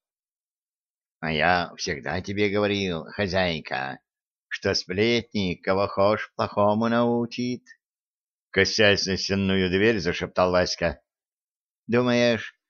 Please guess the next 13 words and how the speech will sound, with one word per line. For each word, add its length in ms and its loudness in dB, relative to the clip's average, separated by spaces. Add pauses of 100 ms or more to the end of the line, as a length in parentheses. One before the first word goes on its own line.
(180)
кто 320 4
меня 540 0
сметану 600 2
учил 400 -2
воровать? 640 2 (400)
Он, 540 0
зараза. 1000 0 (520)
Ну 140 -2
ты 200 4
ж 60 -2
меня 300 2
знаешь, 720 0
Яночка. 880 -2